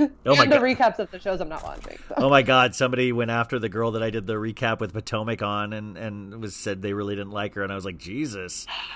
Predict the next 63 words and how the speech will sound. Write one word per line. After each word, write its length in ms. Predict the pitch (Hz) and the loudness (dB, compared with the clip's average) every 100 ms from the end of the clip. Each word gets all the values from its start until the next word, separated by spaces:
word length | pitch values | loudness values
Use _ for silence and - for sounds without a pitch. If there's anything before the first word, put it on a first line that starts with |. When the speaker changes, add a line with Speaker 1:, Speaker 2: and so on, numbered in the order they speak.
| - _ | -18 _
Speaker 2:
Why? 260 | - 175 254 | -4 2 4
Speaker 1:
Like, 300 | 180 185 - | 4 0 -6
P-, 200 | - 147 | -6 -4
uh, 540 | 143 139 139 139 139 139 | 2 6 6 8 6 4
they 80 | 151 | 2
said 180 | 190 | 2
they 60 | 180 | 2
didn't 120 | 170 | 2
like 140 | 143 135 | 2 4
her 120 | 139 | 4
opinions 340 | 131 131 131 120 | 4 2 -2 -2
on 120 | 113 | -4
Candace, 760 | - 117 113 113 117 117 110 113 | -4 -4 -2 -2 0 0 0 -2
and, 160 | 107 | -4
like, 320 | 107 107 104 92 | -2 -2 -2 -2
but 100 | 151 | 0
it 60 | |
was 80 | 151 | 0
just 100 | 160 | 0
like, 240 | 180 127 - - - - | 0 -2 -6 -20 -20 -8
who 180 | 262 269 | -6 -6
calls 320 | - 214 208 | -6 -6 -4
somebody 420 | - 202 190 151 | -2 -2 0 2
out? 240 | 156 160 151 | 2 0 0
<laughs> 80 | - | 0
You 320 | 226 196 - | 2 2 0
know, 140 | 180 175 | 0 0
like, 160 | 170 | 0
she's 240 | - 165 156 | -4 -4 -6
doing 240 | 170 185 | -6 -4
this 140 | 180 - | -4 -4
for 140 | 139 | -6
free. 460 | 120 151 165 151 127 | -4 -2 0 0 0
I 80 | |
just, 240 | 127 147 - | -2 -6 -4
like, 160 | 131 | -4
it's 160 | 123 117 | -4 -4
so 100 | 175 | -6
weird. 520 | 156 117 165 113 98 | -4 -2 0 0 -2
Speaker 2:
And 100 | 240 | -2
for 160 | 254 233 | 2 0
fun. 460 | - 254 220 196 277 - - | -2 -4 -2 -2 -4 -10 -12
<laughs> 180 | - - | -10 -4
Speaker 1:
I 180 | 170 165 | 0 0
know. 360 | 165 220 185 | 4 6 6
It's 140 | 147 165 | 6 4
like, 160 | 151 | 2
I 140 | 151 156 | 2 2
was 120 | 147 | 0
just 140 | 156 | -2
like, 100 | 151 | 0
"How 160 | 135 190 | 2 2
do 80 | 202 | 2
I 140 | 160 | 0
delete 500 | 135 139 220 226 185 | -2 -4 -6 -8 -6
this 220 | 147 131 | -6 -6
comment?" 360 | 151 156 185 135 | -4 -2 0 -2
I'm 140 | 135 | -2
like, 140 | 135 127 | -4 -6
"This 100 | 156 | -8
is 160 | 170 | -8
so 220 | 180 175 160 | -4 -2 -2
rude." 560 | 156 202 247 143 101 | -2 -2 0 0 -2